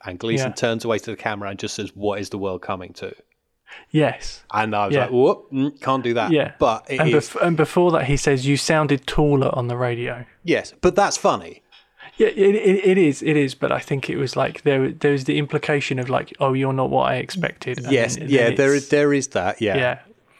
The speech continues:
Speaker 2: Yeah,
Speaker 1: But that,
Speaker 2: and, and
Speaker 1: that
Speaker 2: I
Speaker 1: line could be, that line could be read in two ways, and I think I chose to
Speaker 2: Yeah.
Speaker 1: read it in
Speaker 2: The funny way.
Speaker 1: <laughs> Yeah. Um,
Speaker 2: Yeah.
Speaker 1: uh,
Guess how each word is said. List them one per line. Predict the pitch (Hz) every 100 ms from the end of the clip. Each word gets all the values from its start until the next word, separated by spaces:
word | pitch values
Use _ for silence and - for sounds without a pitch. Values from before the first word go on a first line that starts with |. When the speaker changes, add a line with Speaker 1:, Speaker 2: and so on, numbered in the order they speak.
| -
Speaker 2:
Yeah, | - 151
Speaker 1:
But | 143
that, | 147
Speaker 2:
and, |
and | -
Speaker 1:
that | 175 160
Speaker 2:
I |
Speaker 1:
line | 151
could | 143
be, | 143 143
that | 160 151
line | 160 139
could | 131 131
be | 123
read | 123 113
in | 110
two | - 113
ways, | 107 98
and | 117
I |
think | 117 131
I | 123
chose | - 120 110 -
to | 117
Speaker 2:
Yeah. | 131
Speaker 1:
read | 113 110
it | 110
in | 110 104 101 - 107 123
Speaker 2:
The | 143 151
funny | 135 143 123
way. | 117 - -
Speaker 1:
<laughs> | -
Yeah. | 135 98 - - _
Um, | 110 107 107 107
Speaker 2:
Yeah. | - - _ - - _ _
Speaker 1:
uh, | 135 113 110 110 107